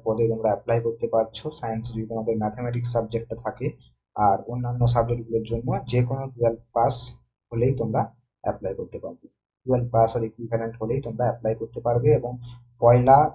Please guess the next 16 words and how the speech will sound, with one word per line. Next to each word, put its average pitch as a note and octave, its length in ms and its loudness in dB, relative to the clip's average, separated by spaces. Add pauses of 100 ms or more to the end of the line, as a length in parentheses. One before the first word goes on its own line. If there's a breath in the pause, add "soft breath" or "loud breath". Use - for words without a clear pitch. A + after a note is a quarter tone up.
(2000)
যারা B2+ 160 4
উচ্চ B2 200 0
মাধ্যমিকে C3 460 0
এবার B2 240 6
বসছো, B2+ 380 0 (540)
আহ, A2 220 0
বা A#2 160 4 (140)
রেজাল্ট B2+ 380 4
এখনো A#2+ 240 2
বেরোয়নি, A#2 380 2
তারাও B2+ 240 6
অ্যাপ্লাই A2+ 320 2
করতে - 280 -8
পারবে। G#2+ 300 -2
যদি A#2+ 180 -6
তোমাদের A#2 300 -2